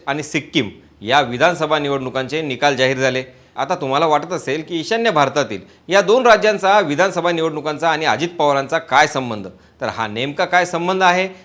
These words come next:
आणि याचा कसा फायदा अजित पवारांना झालाय, हेच आज आपण बघूयात. म्हणूनच हा व्हिडिओ शेवटपर्यंत बघा.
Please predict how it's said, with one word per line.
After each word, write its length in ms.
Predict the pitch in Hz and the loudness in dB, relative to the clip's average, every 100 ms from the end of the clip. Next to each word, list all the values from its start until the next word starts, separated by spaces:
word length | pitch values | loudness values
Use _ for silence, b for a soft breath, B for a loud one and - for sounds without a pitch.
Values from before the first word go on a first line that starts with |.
| B | B
आणि 180 | 156 160 | 0 2
याचा 260 | 151 190 | 0 0
कसा 280 | 170 160 220 | -2 2 2
फायदा 340 | 214 165 165 | 4 2 4
अजित 220 | 175 139 170 | 4 2 -2
पवारांना 440 | 170 165 170 170 | -2 0 0 -2
झालाय, 340 | 127 123 135 165 B B - | -2 -2 -2 -2 B B 2
हेच 180 | 208 208 | 4 6
आज 120 | 185 | 4
आपण 300 | 170 185 190 | 2 0 -2
बघूयात. 340 | 127 123 107 - - - | -2 0 -2 -6 -20 -10
म्हणूनच 500 | 131 185 165 180 180 | -4 -2 0 -2 0
हा 120 | 143 196 | 2 4
व्हिडिओ 300 | 160 151 180 | 4 0 -2
शेवटपर्यंत 640 | - 135 180 170 165 147 | -2 2 2 2 0 0
बघा. 240 | 127 107 | -2 -4